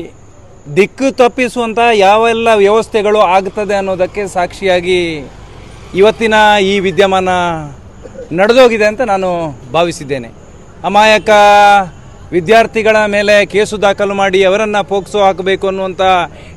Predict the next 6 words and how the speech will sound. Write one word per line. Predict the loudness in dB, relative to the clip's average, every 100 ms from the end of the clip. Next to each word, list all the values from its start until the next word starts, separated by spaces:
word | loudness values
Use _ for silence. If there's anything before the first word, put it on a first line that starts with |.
| 0
ಹೇಳಿಕೆಯನ್ನು | 2 2 0 -2 -4
ಕೊಡತಕ್ಕಂಥ | -4 -4 -6 -6 -4 0 2 2 0 -2 -2
ಆ | 0
ರೀತಿಯ | -2 -4 0 4 4 4 0 -6 -18 -20 -12 0
ರಾಜಕಾರಣ | 2 4 4 2 2 0 -2
ಪುತ್ತೂರಿನಲ್ಲಿ | 0 2 2 2 0 2